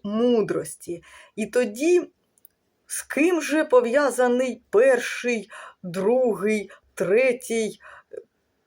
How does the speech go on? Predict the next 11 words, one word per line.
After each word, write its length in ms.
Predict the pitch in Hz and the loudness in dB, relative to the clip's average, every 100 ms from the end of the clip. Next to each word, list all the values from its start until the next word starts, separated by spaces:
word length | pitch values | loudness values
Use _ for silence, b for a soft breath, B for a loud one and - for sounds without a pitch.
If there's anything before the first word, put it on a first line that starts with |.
| _ | _
поважний 640 | - 220 214 208 180 214 214 | 4 4 6 4 2 0 -2
волхв? 640 | 190 214 175 - - - _ _ _ _ _ _ _ _ _ _ _ _ | 2 2 2 -4 -16 -20 _ _ _ _ _ _ _ _ _ _ _ _
Певне, 460 | 285 392 349 330 311 | 2 4 2 0 -2
що 440 | - 320 294 285 - | 0 2 2 2 -6
мудрість, 640 | 185 311 370 277 294 285 | 0 2 2 0 0 -2
мудрість, 560 | 196 247 254 208 202 - | -2 0 0 2 0 0
мудрість, 520 | 247 320 240 240 247 | 0 0 2 0 0
мудрість, 520 | 202 269 226 214 202 | -2 0 2 2 0
мудрість, 480 | 226 302 294 247 233 | 0 -2 0 -2 -4
безкінечна 1000 | 185 262 285 - 254 233 214 185 - 185 | 2 2 2 0 0 2 4 2 0 0
мудрість — 560 | 202 349 370 339 339 | 2 2 2 2 0